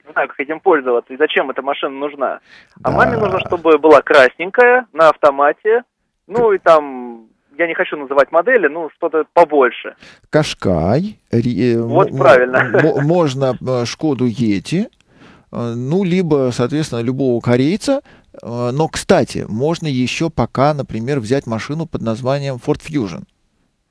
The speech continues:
Speaker 2: И у
Speaker 1: Мгм.
Speaker 2: Ford Fusion, у него достаточно высокий дорожный просвет, он позволяет как раз там на бордюр заехать,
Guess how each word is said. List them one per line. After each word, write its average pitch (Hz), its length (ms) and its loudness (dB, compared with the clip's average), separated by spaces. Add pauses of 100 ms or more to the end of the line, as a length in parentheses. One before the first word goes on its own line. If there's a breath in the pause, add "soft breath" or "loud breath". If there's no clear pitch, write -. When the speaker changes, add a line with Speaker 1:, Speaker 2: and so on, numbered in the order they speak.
(380)
Speaker 2:
И 110 440 -4
у 120 240 -2
Speaker 1:
Мгм. - 80 -10
Speaker 2:
Ford 135 180 0 (120)
Fusion, 220 340 -2
у 143 60 -2
него 147 140 -2
достаточно 139 540 -2
высокий 123 340 -4
дорожный 135 320 -2
просвет, 175 400 -4
он 220 140 -6
позволяет 175 360 0
как - 160 -6
раз 117 140 0
там 113 160 -10
на 120 60 -4
бордюр 180 320 -2
заехать, 190 440 -4